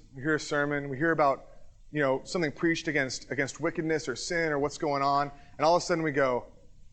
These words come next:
"You know what? I'm really bummed that Bob wasn't here tonight, 'cause he could really use this. I, th-, this, this sin is horrible, and it is gross, and it is eating up his life. I really wish that he was here."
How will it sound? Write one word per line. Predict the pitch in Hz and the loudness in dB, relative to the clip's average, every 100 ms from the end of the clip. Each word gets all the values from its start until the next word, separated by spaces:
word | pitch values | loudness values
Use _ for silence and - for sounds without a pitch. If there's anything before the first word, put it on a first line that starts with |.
| - | -8
"You | 165 | -4
know | 247 | 0
what? | 190 131 160 208 - - - - - - - - - - - | 0 2 2 2 -4 -20 -20 -20 -20 -18 -18 -18 -20 -20 -10
I'm | 208 185 | -4 2
really | 156 190 | 4 4
bummed | 131 160 151 | 4 2 2
that | 123 110 | 0 4
Bob | 143 131 | 6 6
wasn't | 123 120 | 0 -2
here | 135 | -2
tonight, | 117 110 101 - - - - - - | -2 -2 -4 -6 -16 -20 -18 -16 -2
'cause | 165 | 4
he | 277 | 6
could | 285 202 | 6 8
really | 202 165 | 6 6
use | 165 160 | 2 0
this. | 135 - - - - - - - - - - - - - - - - | 0 -2 -4 -8 -14 -18 -16 -16 -16 -16 -16 -16 -16 -18 -18 -16 4
I, | 190 214 | 6 8
th-, | 277 | 8
this, | 339 - | 8 6
this | - 311 | 6 4
sin | - - 285 | 4 4 6
is | 185 - | 6 2
horrible, | - - 330 285 190 156 156 | -4 8 10 12 10 8 4
and | 190 | 6
it | 254 | 8
is | 185 143 | 6 4
gross, | 220 285 226 208 | 6 8 8 6
and | |
it | 196 | 4
is | 170 - | 4 4
eating | 302 339 285 | 4 6 8
up | 240 233 | 6 8
his | 220 202 | 4 6
life. | 226 190 170 - - - - - - | 8 8 6 -2 -16 -18 -18 -20 -2
I | 302 370 | 6 8
really | 339 269 | 8 6
wish | 254 240 | 6 4
that | 220 | 4
he | 220 | 4
was | 208 175 | 4 2
here." | 226 180 107 98 | 2 2 2 -6